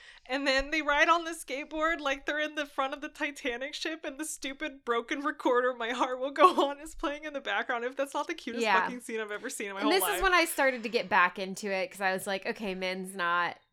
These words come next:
Speaker 2: that
Speaker 1: Yeah.
Speaker 2: mean." I, the middle bit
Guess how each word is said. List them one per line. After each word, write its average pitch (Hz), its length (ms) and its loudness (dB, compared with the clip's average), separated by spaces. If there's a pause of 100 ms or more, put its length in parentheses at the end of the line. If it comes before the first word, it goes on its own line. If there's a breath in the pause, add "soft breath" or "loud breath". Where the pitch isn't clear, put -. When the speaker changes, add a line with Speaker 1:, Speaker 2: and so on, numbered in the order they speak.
Speaker 2:
that 160 480 0
Speaker 1:
Yeah. 196 40 -8
Speaker 2:
mean." 196 540 -8 (480 soft breath)
I, 226 540 0 (560)
the 214 200 -6
middle 226 340 0
bit 196 400 -4